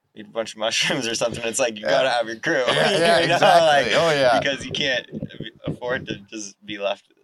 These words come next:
Speaker 1: in the ditch. It's
Speaker 2: Mm-hmm.
Speaker 1: like, no, you gotta know that your friends are there for you.
Speaker 2: Yeah.
Speaker 1: Like, especially with psychedelics, I think, too, you have, like, you have to know that who you're with is, like, gonna be there with you, you know? <laughs>
Speaker 2: Yeah, that's, and that's where I had a thing with, like, psychedelics in some senses is it would, um,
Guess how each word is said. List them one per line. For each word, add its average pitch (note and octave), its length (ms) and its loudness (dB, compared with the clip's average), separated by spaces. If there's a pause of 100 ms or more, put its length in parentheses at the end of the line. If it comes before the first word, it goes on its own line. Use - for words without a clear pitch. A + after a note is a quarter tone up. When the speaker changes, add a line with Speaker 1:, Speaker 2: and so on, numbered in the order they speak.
(160)
Speaker 1:
in G#2+ 120 -16
the G#2+ 80 -20
ditch. - 380 -16
It's - 200 -10
Speaker 2:
Mm-hmm. G2+ 80 -4
Speaker 1:
like, - 220 -8
no, G#2+ 160 -2
you E2+ 160 -10
gotta G2+ 220 -2
know G2+ 260 -6
that G#2 100 -10
your A2+ 120 -8
friends - 280 -8
are - 180 -12
there - 180 -8
for - 240 -16
you. - 300 -16
Speaker 2:
Yeah. - 340 -2
Speaker 1:
Like, G2 200 -10 (840)
especially A#2 480 -2
with F#2+ 100 -8
psychedelics, - 640 -2
I - 40 -18
think, - 260 -16
too, A2+ 120 -10
you F2+ 160 -10
have, - 180 -6
like, - 160 -10 (120)
you G2 220 -8
have G2+ 160 -2
to E2+ 100 -20
know D#2 300 -6 (160)
that - 180 -8 (240)
who G#2 120 -20
you're F#2 280 -14
with F#2 320 -6
is, D#2+ 200 -4
like, - 180 -4 (420)
gonna F#2 260 -8
be F2 140 -10
there E2+ 260 -8
with G2+ 200 -12
you, D2+ 180 -14 (100)
you G#2+ 160 -8
know? A2 180 0
<laughs> - 40 -6
Speaker 2:
Yeah, C3 480 4
that's, C3+ 180 2
and C3 260 -2
that's C#3+ 200 0
where D3 120 2
I C3+ 60 4
had C3 240 0
a B2 40 -8
thing B2 300 -6
with, A2 200 -6
like, G#2 220 0
psychedelics G2+ 800 -2
in F#2+ 120 -8
some G2+ 220 -4
senses G2 440 -4
is F#2 180 -8
it F2+ 140 -6
would, F2 200 -10
um, E2 520 -4